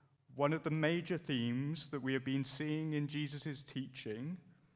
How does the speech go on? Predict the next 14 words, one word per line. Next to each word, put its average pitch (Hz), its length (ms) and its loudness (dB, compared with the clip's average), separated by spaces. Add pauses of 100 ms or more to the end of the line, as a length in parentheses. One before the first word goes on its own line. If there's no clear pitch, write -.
(180)
is 120 140 -4
that 135 220 0
his 139 200 -2
disciples 156 800 0
should 123 320 -4
live 127 200 0 (120)
radically 143 580 0
different 143 380 -2
lives 113 520 -2
from 120 240 -6
the 117 80 -2
world 120 400 0
around 113 380 0
them. 117 180 -4